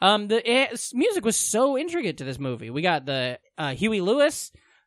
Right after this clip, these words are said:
Uh, "Hey, this is my impression of Huey Lewis yelling at his band to make sandwiches. Start spreading the news." <laughs> That's fun. Uh, you know, Huey Lewis is in it. Uh,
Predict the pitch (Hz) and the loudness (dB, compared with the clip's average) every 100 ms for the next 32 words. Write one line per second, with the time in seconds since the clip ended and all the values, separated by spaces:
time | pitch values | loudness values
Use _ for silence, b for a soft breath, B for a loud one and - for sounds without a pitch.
0 | - 147 156 151 151 147 143 139 180 247 | -2 2 4 4 2 2 0 2 2 2
1 | 254 247 254 233 185 214 220 190 143 196 | 2 -2 0 0 2 2 2 -2 0 0
2 | 196 170 180 175 160 156 170 156 135 127 | 2 2 2 0 2 0 0 0 -2 -2
3 | 160 156 151 147 - - 143 135 113 - | 0 0 -2 -4 -6 -6 -4 -4 -8 -12
4 | - 247 262 - - 269 285 240 220 196 | -2 -2 0 -6 -2 0 0 -2 -6 -2
5 | 208 240 247 240 - - - - 160 131 | 0 2 0 -2 -8 -6 -6 -2 -2 0
6 | 131 135 165 - 123 123 B B B B | -2 -2 -4 -6 -6 -8 B B B B
7 | B B - 156 156 151 151 151 147 147 | B B 2 4 6 6 4 2 2 0
8 | 135 - 180 208 247 233 202 220 233 220 | -2 -6 -2 0 2 0 2 4 6 4
9 | 226 220 214 226 220 156 156 147 | 2 0 0 0 0 2 4 4